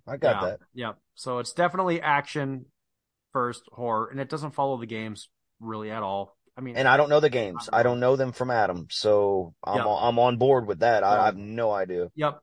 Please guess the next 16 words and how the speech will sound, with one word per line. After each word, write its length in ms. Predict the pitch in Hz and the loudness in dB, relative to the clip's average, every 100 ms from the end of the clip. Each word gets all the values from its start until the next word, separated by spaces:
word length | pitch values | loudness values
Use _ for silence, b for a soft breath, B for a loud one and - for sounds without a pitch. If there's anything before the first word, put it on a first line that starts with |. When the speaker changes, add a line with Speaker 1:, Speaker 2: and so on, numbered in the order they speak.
| _ | _
Speaker 2:
Just, 220 | 151 185 - - | -6 -6 -6 -4
just 220 | 202 175 _ _ | -2 -2 _ _
take 220 | 196 196 | 0 0
it 80 | 196 | 2
for 140 | 202 | 2
what 140 | 190 190 | 4 2
it 100 | 170 | 2
is, 400 | 165 147 - - | 0 -2 -10 -12
ladies 340 | 151 156 156 | -4 -2 -2
and 100 | 139 | -4
gentlemen. 380 | 135 147 143 143 | -2 0 2 0
If 120 | 135 139 | -4 -4
you're 80 | |
gonna 160 | 135 131 | -4 -4
follow 460 | - 151 143 143 135 | 2 6 6 6 4
us 340 | 127 - - | 2 -2 -12